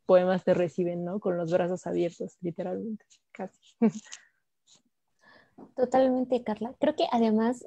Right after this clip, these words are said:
Speaker 2: eh, crea, crean atmósfera, ¿no? Kim Namjoon se luce aquí creando, está reviviendo. ¿Quién no se ha recostado bajo los árboles y,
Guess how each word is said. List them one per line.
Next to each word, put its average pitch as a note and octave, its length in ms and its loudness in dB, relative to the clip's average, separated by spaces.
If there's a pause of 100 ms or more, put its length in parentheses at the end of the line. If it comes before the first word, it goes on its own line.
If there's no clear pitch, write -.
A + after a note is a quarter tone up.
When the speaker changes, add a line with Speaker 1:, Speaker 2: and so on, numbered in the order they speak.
(140)
Speaker 2:
eh, - 80 -6 (120)
crea, A#3+ 420 4 (560)
crean B3 340 2
atmósfera, G3+ 680 2
¿no? G#3+ 440 -2
Kim G#3 220 2
Namjoon G#3+ 500 2
se G3 160 2
luce G3+ 320 2
aquí G#3 380 -2
creando, G3 480 0 (540)
está G#3+ 420 0
reviviendo. F#3+ 720 4
¿Quién G#3+ 160 0
no A3+ 100 2
se A3+ 120 -2
ha G#3 120 0
recostado G3+ 640 0
bajo F#3 320 -2
los F#3 220 -2
árboles G3+ 600 0
y, F#3 180 -6